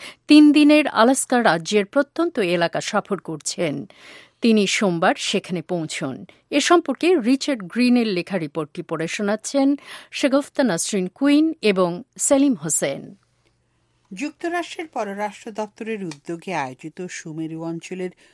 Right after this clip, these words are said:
Speaker 2: পরিবেশ সংক্রান্ত ইস্যুগুলোর বিষয়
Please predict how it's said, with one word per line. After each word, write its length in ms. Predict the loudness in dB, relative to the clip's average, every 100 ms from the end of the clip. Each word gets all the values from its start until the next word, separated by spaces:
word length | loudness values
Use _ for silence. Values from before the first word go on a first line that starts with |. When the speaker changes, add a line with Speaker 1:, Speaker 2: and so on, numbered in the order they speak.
| _ _ -6
Speaker 2:
পরিবেশ 460 | -4 -2 -4 -6
সংক্রান্ত 680 | -6 -6 -8 -8 -10 -10 -10 -12
ইস্যুগুলোর 580 | -10 -10 -10 -10 -12 -14
বিষয় 380 | -12 -8 -8